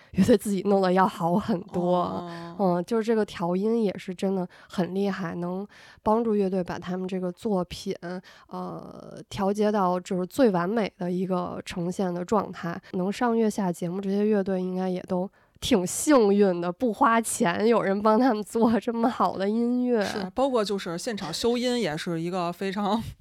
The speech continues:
Speaker 2: <laughs> 就是也是一个技术活儿吧。现场修音其实，其实，呃，据说就是他们如果在现场听的那些乐队唱的，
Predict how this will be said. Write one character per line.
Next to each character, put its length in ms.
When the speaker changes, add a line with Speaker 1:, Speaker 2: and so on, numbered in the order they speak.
Speaker 2:
<laughs> 640
就 140
是 280
也 180
是 80
一 40
个 80
技 120
术 160
活 120
儿 160
吧。 380
现 160
场 160
修 100
音 80
其 60
实， 100
其 280
实， 340
呃， 240
据 240
说 360
就 140
是 60
他 160
们 120
如 120
果 100
在 100
现 160
场 200
听 320
的 220
那 180
些 280
乐 160
队 280
唱 420
的， 180